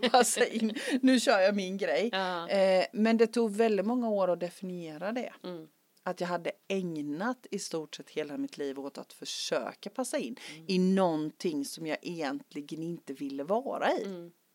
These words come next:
Speaker 1: Och det började ju där någonstans när jag var sju
Speaker 2: Mm.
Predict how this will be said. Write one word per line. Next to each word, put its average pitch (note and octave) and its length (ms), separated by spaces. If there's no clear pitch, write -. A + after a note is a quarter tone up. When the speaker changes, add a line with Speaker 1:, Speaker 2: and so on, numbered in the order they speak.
Speaker 1:
Och A3 120
det A#3 140
började G#3+ 640
ju E4+ 100
där C#3 300
någonstans C#3+ 640
när F#3 120
jag E3 120
var C#3+ 100
sju C#3+ 360
Speaker 2:
Mm. F#3+ 200